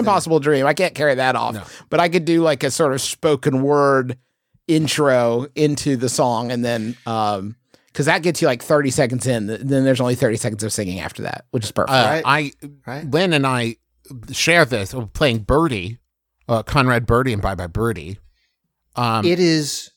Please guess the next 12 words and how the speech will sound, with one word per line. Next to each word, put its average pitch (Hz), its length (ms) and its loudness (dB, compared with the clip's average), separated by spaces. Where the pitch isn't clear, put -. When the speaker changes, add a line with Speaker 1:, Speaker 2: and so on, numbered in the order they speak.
Speaker 3:
uh, 156 120 0
how 233 200 2
old 233 180 4
were 220 80 2
you 202 160 0
when 190 120 2
you 185 100 2
did 160 160 0
it? - 100 -8
Speaker 2:
Uh, 180 600 0
I 175 120 0
was, 175 360 -4